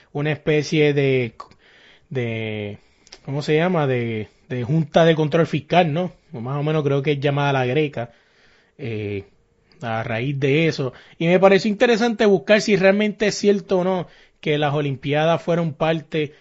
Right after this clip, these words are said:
de esa destrucción de la economía de Grecia y, que diga, de Atenas. Y pues,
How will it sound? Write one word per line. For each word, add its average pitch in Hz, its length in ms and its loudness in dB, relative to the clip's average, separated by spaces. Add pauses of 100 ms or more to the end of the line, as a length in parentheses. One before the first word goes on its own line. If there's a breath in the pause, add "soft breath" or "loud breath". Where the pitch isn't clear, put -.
(180 soft breath)
de 139 120 -6
esa 156 160 -4
destrucción 147 720 -4
de 131 100 -4
la 131 60 -2
economía 127 500 -6
de 139 160 -2
Grecia 135 580 -4 (460 soft breath)
y, 120 440 -8
que 135 100 -6
diga, 135 200 -2
de 123 60 -4
Atenas. 120 580 -4 (440)
Y 143 200 -4
pues, 127 720 -4